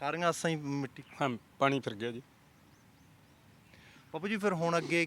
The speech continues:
Speaker 1: ਕੀ ਆ? ਕਿਉਂਕਿ ਦੇਖੋ, ਖਰਚਾ ਜਿਹੜਾ ਕਰਤਾ ਉਹ ਤਾਂ ਕਰਤਾ, ਕੁੱਲ ਕਿੰਨਾ ਖਰਚਾ ਆ ਗਿਆ ਹੁਣ ਤੱਕ, ਕੋਈ ਗਿਣਤੀ ਮਿਣਤੀ?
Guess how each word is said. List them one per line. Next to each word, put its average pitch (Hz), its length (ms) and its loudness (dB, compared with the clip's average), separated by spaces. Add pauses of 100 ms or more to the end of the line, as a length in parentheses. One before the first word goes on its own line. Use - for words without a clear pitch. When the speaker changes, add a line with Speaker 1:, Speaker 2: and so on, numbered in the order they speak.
Speaker 1:
ਕੀ 175 220 -2
ਆ? 143 160 4
ਕਿਉਂਕਿ 151 260 -4
ਦੇਖੋ, 151 400 -6
ਖਰਚਾ 139 420 2
ਜਿਹੜਾ 156 240 4
ਕਰਤਾ 147 340 2
ਉਹ 151 80 4
ਤਾਂ 170 120 2
ਕਰਤਾ, 139 280 0
ਕੁੱਲ 196 240 2
ਕਿੰਨਾ 208 280 2
ਖਰਚਾ 165 360 4
ਆ 151 60 8
ਗਿਆ 143 120 2
ਹੁਣ 143 200 -2
ਤੱਕ, 139 180 -6
ਕੋਈ 143 160 -10
ਗਿਣਤੀ 135 300 -8
ਮਿਣਤੀ? 135 340 -12